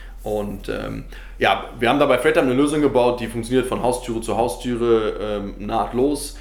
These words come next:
Abholung in Deutschland, Trucking zum Hafen, Verzollung, Verschiffung oder mit dem Flugzeug, drüben Importverzollung.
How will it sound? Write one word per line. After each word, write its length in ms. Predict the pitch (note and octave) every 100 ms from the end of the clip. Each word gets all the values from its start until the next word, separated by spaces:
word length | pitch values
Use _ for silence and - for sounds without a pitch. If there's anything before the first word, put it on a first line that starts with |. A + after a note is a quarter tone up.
| - -
Abholung 400 | B2 B2 A#2+ A#2+
in 80 |
Deutschland, 520 | A2+ A2 G#2+ G#2+ G#2 - -
Trucking 280 | A#2+ A2+ A2
zum 180 | A#2 G#2+
Hafen, 320 | G#2 G#2+ G#2
Verzollung, 560 | G#2 G2+ G#2 G#2+ G#2 G2+ - -
Verschiffung 640 | G#2+ - A2+ G#2+ G#2 G2+
oder 160 | G2+ F#2
mit 80 |
dem 80 | F#2+
Flugzeug, 440 | - A2+ - G#2+ - - -
drüben 220 | A2+ A#2 A#2
Importverzollung. 800 | A2+ G#2+ - - G2 G2 G2